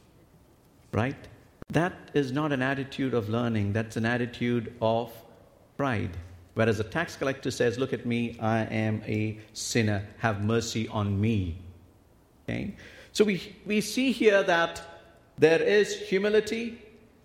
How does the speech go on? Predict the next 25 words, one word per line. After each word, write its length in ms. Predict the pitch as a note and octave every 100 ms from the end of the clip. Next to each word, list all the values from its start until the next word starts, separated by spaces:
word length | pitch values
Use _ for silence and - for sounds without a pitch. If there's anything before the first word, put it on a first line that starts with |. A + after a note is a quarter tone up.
| -
and 300 | C#3+ D3 C#3
that 260 | G3 A#3+ A3
which 220 | - -
corrupts 380 | G3 A#3 A#3 -
humility 580 | G3 F#3 F3 F3 E3+
is 300 | E3 C#3+ C#3+ - - -
pride. 420 | D#3+ C3+ G#2+ F#2+ - - - - - _
Pride 320 | - F#3+ G#3+ -
keeps 260 | G3+ G3+
us 160 | G3 F#3+
from 460 | - D#3+ D3+ D3+ - -
being 280 | B2+ D#3+ C#3+
open 520 | F3 F#3+ A3 A3 A3 - - -
to 80 | G#3+
learn 360 | F#3 E3+ F3 -
and 200 | C3+ C3
grow 220 | D#3+ E3
in 100 | C#3+
our 80 | C#3
devotion 400 | C3 D3+ D3+ C#3
to 80 |
Christ 420 | - C#3+ C#3 C#3 -
and 260 | C3 B2 A#2+
each 260 | C#3+ C3+ -
other. 280 | C3+ A2 G2